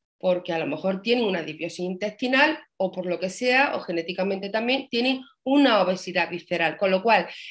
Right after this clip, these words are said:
el I M C no es el mejor predictor de obesidad. Hay que, eh, atender a otros factores que desarrollaremos en el curso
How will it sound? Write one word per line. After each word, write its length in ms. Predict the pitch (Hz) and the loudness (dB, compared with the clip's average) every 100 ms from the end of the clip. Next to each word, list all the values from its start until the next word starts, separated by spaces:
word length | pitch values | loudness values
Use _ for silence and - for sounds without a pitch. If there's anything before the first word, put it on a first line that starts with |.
| - | -2
el 180 | 226 233 | 2 4
I 140 | 311 | 6
M 220 | 330 294 | 6 4
C 340 | 277 330 381 - | 2 -2 -2 -4
no 160 | 214 220 | -4 -2
es 140 | 220 | -2
el 120 | 214 202 | -2 0
mejor 340 | 190 226 220 | 0 -2 -2
predictor 680 | 247 240 208 190 - 233 190 | 0 0 0 -6 -4 -2 -2
de 120 | 165 | -2
obesidad. 440 | 156 165 - 170 156 - - - | -2 -4 -4 -2 -2 -4 -14 -2
Hay 420 | 247 294 311 - | 4 6 6 2
que, 360 | - 269 302 - - | 2 2 2 -2 -2
eh, 260 | 180 170 - | 0 0 0
atender 680 | 226 226 208 220 247 262 262 - - | 0 2 0 0 0 -2 -6 -16 -8
a 180 | - 185 | 2 4
otros 260 | 214 - 254 | 4 0 0
factores 500 | 233 - 220 233 254 | -4 0 0 0 -2
que 100 | - | -2
desarrollaremos 880 | 175 180 190 180 165 170 202 220 175 | -2 -2 0 0 0 2 0 2 0
en 100 | 170 | 2
el 160 | 233 233 | 0 -2
curso 420 | 214 190 214 214 | -6 -6 -6 -6